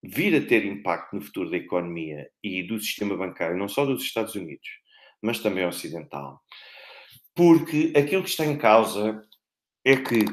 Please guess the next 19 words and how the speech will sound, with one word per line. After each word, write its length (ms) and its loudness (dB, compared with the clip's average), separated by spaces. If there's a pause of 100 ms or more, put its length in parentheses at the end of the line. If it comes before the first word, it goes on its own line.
com 420 2 (300)
as 180 6
sanções, 800 0 (400)
eh, 1080 8 (340)
o 360 6 (140)
tópico 540 4
que 100 -20
todos 240 2
nós 260 4
deveríamos 460 -2
estar 220 -2
aqui 400 -10
a 40 -12
discutir 720 -8
já 240 2
desde 220 0
há 60 2
muito 220 -8
tempo 280 -8